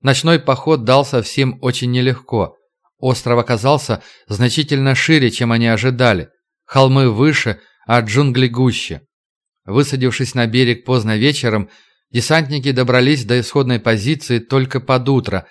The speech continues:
вывесив язык на плечо. Хорошо, хоть туристы заставили всех обвязаться верёвкой и повели отряд гуськом, выбирая путь.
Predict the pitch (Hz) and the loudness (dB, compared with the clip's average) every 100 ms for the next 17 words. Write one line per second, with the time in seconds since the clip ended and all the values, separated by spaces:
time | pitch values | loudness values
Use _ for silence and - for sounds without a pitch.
0 | _ _ _ - 123 139 131 127 117 117 | _ _ _ -2 2 2 2 -2 0 0
1 | 107 131 131 113 127 127 127 95 - _ | 2 -2 -2 -2 -2 0 -2 -2 -6 _
2 | _ _ _ _ - 131 127 - 131 131 | _ _ _ _ -2 2 2 0 -2 -2
3 | - 127 135 127 127 110 - 117 117 - | 2 2 4 2 0 -4 -2 -2 0 2
4 | 131 127 123 - 143 151 - - 110 123 | 2 2 0 0 0 0 -2 -6 0 0
5 | 117 127 - 127 139 143 117 - 90 - | 2 0 0 0 2 4 2 0 -8 -8
6 | _ _ _ - 123 110 123 127 139 113 | _ _ _ -4 -2 2 2 4 2 0
7 | 113 127 123 110 123 - 139 123 87 _ | -2 0 0 0 -4 -2 0 2 0 _
8 | _ _ 120 139 139 131 113 113 143 98 | _ _ 0 2 4 4 4 2 -2 -4
9 | - | -6